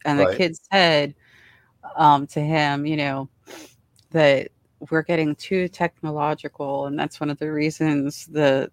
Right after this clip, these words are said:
Speaker 1: the beings were there to warn us, right? And then I found out John Mack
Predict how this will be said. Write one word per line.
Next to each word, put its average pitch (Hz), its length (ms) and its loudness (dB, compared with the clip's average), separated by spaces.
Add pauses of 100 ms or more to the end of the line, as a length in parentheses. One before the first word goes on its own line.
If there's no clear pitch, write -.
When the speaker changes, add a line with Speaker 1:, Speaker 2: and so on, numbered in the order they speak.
Speaker 1:
the 135 360 0
beings 147 460 -2
were 143 100 0
there 143 320 4
to - 160 -8
warn 156 340 4
us, - 260 -6
right? 151 300 0 (120)
And 185 100 4
then 240 100 6
I 226 100 6
found 214 260 6
out 180 180 6
John 175 380 4 (400)
Mack 170 320 8